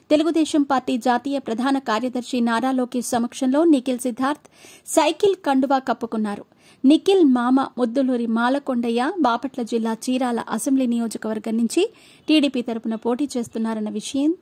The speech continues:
తెలిసిందే. ఈ నేపథ్యంలో నిఖిల్ సైతం టీడీపీకి తన మద్దతు ప్రకటించారు. వచ్చే ఎన్నికల్లో నిఖిల్ టీడీపీ తరపున ప్రచారం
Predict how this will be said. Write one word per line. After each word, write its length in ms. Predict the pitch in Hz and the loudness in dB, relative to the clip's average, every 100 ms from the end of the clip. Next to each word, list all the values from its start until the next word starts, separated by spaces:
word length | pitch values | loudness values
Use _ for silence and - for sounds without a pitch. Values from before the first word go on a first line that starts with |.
| - | -4
తెలిసిందే. 460 | 208 - 214 208 - _ - - - | -4 -2 -6 -6 -8 _ -20 -18 -2
ఈ 100 | 269 | 2
నేపథ్యంలో 600 | 269 262 254 240 247 240 240 | 4 2 -2 0 0 0 0
నిఖిల్ 400 | 233 220 226 220 | -2 -2 -4 -4
సైతం 360 | 254 254 302 403 | -2 2 2 4
టీడీపీకి 560 | 294 247 240 233 - 226 | 2 0 -2 -4 -4 -4
తన 200 | 214 214 | -2 -2
మద్దతు 420 | 208 214 277 311 | -2 0 -2 -2
ప్రకటించారు. 760 | 277 240 220 220 208 208 214 - _ - - | -2 -2 -2 -4 -6 -6 -10 -14 _ -16 0
వచ్చే 280 | 302 - 381 | 2 4 4
ఎన్నికల్లో 440 | 370 339 320 320 381 | 4 4 4 4 4
నిఖిల్ 380 | 330 - 302 | 2 2 -2
టీడీపీ 400 | 277 262 262 269 | 0 -2 0 -2
తరపున 320 | 254 247 247 240 | -4 -4 -4 -4
ప్రచారం 480 | 226 220 240 226 | -2 -2 -2 -2